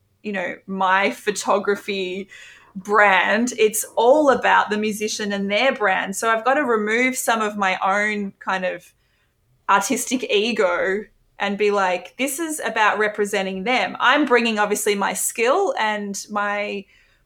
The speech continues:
creativity and all of the things that I've learned over the last ten years, my technical ability.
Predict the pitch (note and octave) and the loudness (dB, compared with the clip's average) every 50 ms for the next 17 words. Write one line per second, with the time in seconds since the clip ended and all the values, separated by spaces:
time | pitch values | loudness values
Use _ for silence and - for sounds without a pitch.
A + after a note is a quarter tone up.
0 | _ _ - - - B3+ A3 G#3+ G#3 - E4+ D#4+ C#4 D#4 D4 C#4+ C#4 B3 A3+ G#3 | _ _ -12 -6 -2 -2 0 0 -2 -2 -2 -2 -2 -2 -2 0 0 0 -2 -2
1 | - - A#3 A#3 A#3 A#3 A#3 B3 B3 A3 G#3+ G#3+ G#3 F#3+ F#3 G3+ G#3+ A3 A3 - | -2 0 0 0 0 0 -2 -6 -6 -6 -6 -4 -4 -4 -4 -4 -4 -4 -4 -4
2 | - G#3+ G#3+ G#3+ G#3+ G#3 G#3 G#3 G#3 G#3 G#3 - - A3+ G#3 G3+ G3+ G3+ G3+ G3+ | -4 -6 -6 -6 -6 -4 -2 -2 -2 -2 -4 -6 -8 -8 -6 -6 -6 -8 -8 -8
3 | G3 F#3+ G3+ G3+ - - - A3+ - A3 G#3+ - A3 G3+ G3+ G3 G3+ G3 F#3 F#3+ | -10 -10 -10 -10 -10 -8 -6 -6 -6 -6 -6 -6 -4 -6 -4 -4 -4 -4 -4 -4
4 | G3 G3 G3 G3 G3 G3+ | -4 -6 -6 -8 -8 -12